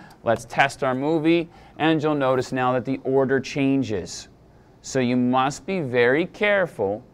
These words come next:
to realize that it has no effect whatsoever. The, the names of the s-, of the scenes have no effect whatsoever on the order that they play. But it is kinda cool. Basically what you're doing is you're cutting to a new camera, in quotes,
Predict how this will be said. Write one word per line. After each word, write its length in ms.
to 120
realize 520
that 80
it 160
has 380
no 440
effect 540
whatsoever. 880
The, 180
the 160
names 500
of 60
the 40
s-, 280
of 120
the 100
scenes 380
have 180
no 240
effect 360
whatsoever 640
on 160
the 140
order 300
that 180
they 120
play. 360
But 160
it 120
is 180
kinda 300
cool. 280
Basically 540
what 160
you're 100
doing 320
is 100
you're 80
cutting 360
to 180
a 60
new 180
camera, 640
in 140
quotes, 560